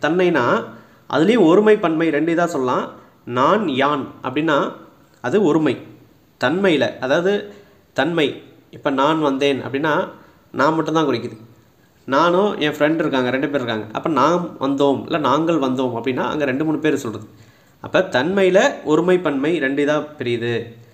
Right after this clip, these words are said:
தன்மையில ஒருமை, பன்மை ரெண்டு இதா பிரியுது. அப்ப ஒருமைக்கு என்ன example? நான், யான் அப்படின்னு சொல்லலாம். யான்ங்கிறத அதிகம் பயன்படுத்தல, நான்ங்கிறத maximum பயன்படுத்துறாங்க. But அந்த தன்மையோட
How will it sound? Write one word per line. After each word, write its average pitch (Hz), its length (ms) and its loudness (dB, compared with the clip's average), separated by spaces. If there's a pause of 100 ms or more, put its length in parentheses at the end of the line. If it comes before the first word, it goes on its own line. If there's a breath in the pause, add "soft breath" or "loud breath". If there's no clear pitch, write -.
(320 soft breath)
தன்மையில 151 460 0
ஒருமை, 147 280 2
பன்மை 131 280 -2
ரெண்டு 123 180 -4
இதா 120 40 -4
பிரியுது. 123 380 -2
அப்ப 208 160 0
ஒருமைக்கு 170 380 4
என்ன 156 220 2
example? 143 560 0 (500 loud breath)
நான், 131 580 0
யான் 135 480 -2
அப்படின்னு 120 240 -6
சொல்லலாம். 113 220 -6
யான்ங்கிறத 165 500 0
அதிகம் 156 340 0
பயன்படுத்தல, 135 560 -4 (160)
நான்ங்கிறத 156 520 -2
maximum 135 280 -4
பயன்படுத்துறாங்க. 123 540 -4
But 156 160 0
அந்த 139 220 0 (520 loud breath)
தன்மையோட 165 720 2